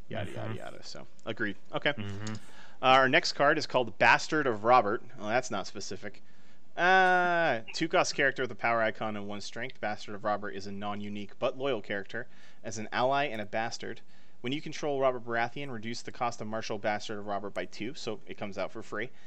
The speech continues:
Speaker 1: And as a reaction after Bastard of Robber enters play, if you control a king, uh, draw a card. Hmm. Interesting.
Speaker 2: Yeah, I think it's okay.
Speaker 1: Well, a free character that lets you draw a card as a,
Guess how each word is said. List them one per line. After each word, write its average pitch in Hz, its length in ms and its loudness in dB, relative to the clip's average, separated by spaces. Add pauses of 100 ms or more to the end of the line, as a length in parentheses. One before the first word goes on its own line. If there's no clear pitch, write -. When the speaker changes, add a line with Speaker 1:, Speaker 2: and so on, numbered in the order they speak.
(300)
Speaker 1:
And 117 140 2
as 110 100 -2
a 107 40 -4
reaction 139 440 0
after 117 300 -2
Bastard 110 420 0
of 101 100 -4
Robber 104 240 0
enters 98 300 -6
play, 135 300 -2
if 101 100 -6
you 107 80 -8
control 110 240 -4
a 101 60 -4
king, 143 420 -6 (180)
uh, 101 280 -2 (220)
draw 110 160 -2
a 107 40 -2
card. - 260 -4 (1120)
Hmm. 214 280 -6 (880)
Interesting. - 520 -6 (1500)
Speaker 2:
Yeah, 214 200 0 (360)
I 151 60 -4
think 147 200 0
it's - 140 -2
okay. 107 400 -6 (560)
Speaker 1:
Well, 160 340 6
a 131 60 -4
free 190 300 -2
character 139 400 0
that 120 80 -2
lets 110 180 -6
you 107 60 -8
draw 113 200 0
a 101 40 -2
card 101 400 -2 (260)
as 104 220 -4
a, 104 80 -6